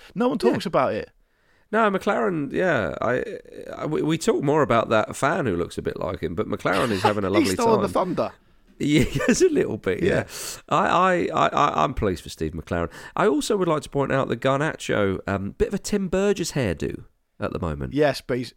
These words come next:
Speaker 1: yeah, 'cause Burgess had bleached his as well, hasn't he? Has he still got a bleached one, Burgess?
Speaker 2: Uh, probably. He's got a bit of an undercut as well.
Speaker 1: He did have, yeah.
Speaker 2: Yeah, he,
Speaker 1: I think, I think
Speaker 2: Tim Burgess
Speaker 1: Garnacho's
Speaker 2: is a
Speaker 1: done
Speaker 2: singer in
Speaker 1: that.
Speaker 2: a band, in case young people don't know.
Speaker 1: Yeah. <laughs>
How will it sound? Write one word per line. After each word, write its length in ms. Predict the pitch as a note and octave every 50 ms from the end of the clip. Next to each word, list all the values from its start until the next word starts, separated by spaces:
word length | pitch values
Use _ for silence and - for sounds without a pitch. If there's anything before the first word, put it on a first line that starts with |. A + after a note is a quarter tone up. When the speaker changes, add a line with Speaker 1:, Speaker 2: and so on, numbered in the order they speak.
| -
Speaker 1:
yeah, 160 | C#3+ F3 E3 D#3
'cause 140 | - C#3+ A2+
Burgess 400 | - E3+ E3 D#3+ D3+ C#3+ C3 -
had 160 | C#3 A2+ -
bleached 300 | - C3+ C#3 C#3 - -
his 160 | D3 C3+ A#2
as 80 | A2 G#2
well, 160 | B2 B2 A#2
hasn't 140 | A#2 A2 A2
he? 20 |
Has 60 | A2
he 60 | C#3+ D3
still 120 | E3+ G3+
got 120 | F#3+ G3 F3
a 20 |
bleached 260 | E3 F#3 G3 F#3 -
one, 140 | G3+ G3 G3
Burgess? 460 | F3+ G3 G3+ G3+ G3 A#3 A3 - - _ _ _ _ _ _ _ _ _ _ _ _ - - -
Speaker 2:
Uh, 200 | - - - -
probably. 460 | - - - G3 F3 F3+ B2 A2 F#2 F2+
He's 160 | G2 G2+ -
got 80 | - F3
a 40 | -
bit 100 | E3 D3
of 60 | -
an 80 | C#3+ D3+
undercut 420 | D3 D3+ C3+ B2 - - G#2+ -
as 100 | F#2+ G2
well. 180 | A2 A2 G#2 -
Speaker 1:
He 60 | C3+
did 140 | - D3+ C#3
have, 240 | B2 G#2 G2 G2+ A#2+
yeah. 300 | A#2 A2+ G2+ F#2+ G2 G#2 - - - - - - - -
Speaker 2:
Yeah, 260 | - F2+ E2+ D2+ C#2 -
he, 80 | - C3
Speaker 1:
I 60 | D3 C#3+
think, 180 | A3+ A#3 -
I 100 | F3+ G#3
think 200 | G#3 - A3+ A3+
Speaker 2:
Tim 100 | D#3 F#3
Burgess 220 | - F#3 F3+ F3+ E3
Speaker 1:
Garnacho's 60 | D3+
Speaker 2:
is 60 | - F3
a 20 |
Speaker 1:
done 100 | D#3 C#3+
Speaker 2:
singer 160 | C#3 - C#3+ C3+
in 20 | C#2+
Speaker 1:
that. 60 | C#2+
Speaker 2:
a 20 |
band, 400 | C2+ D2 C#2 C#2 C#2 C2+ - - -
in 60 | - -
case 340 | - D2+ C#2+ - - - -
young 200 | - E2 D2 D2
people 260 | - D2+ D2+ D2+ D#2+
don't 140 | D#2 D#2 -
know. 100 | - C#2+ -
Speaker 1:
Yeah. 280 | E3 F3 D#3+ D3 B2+ G#2+ - - -
<laughs> 180 | B2+ A2+ -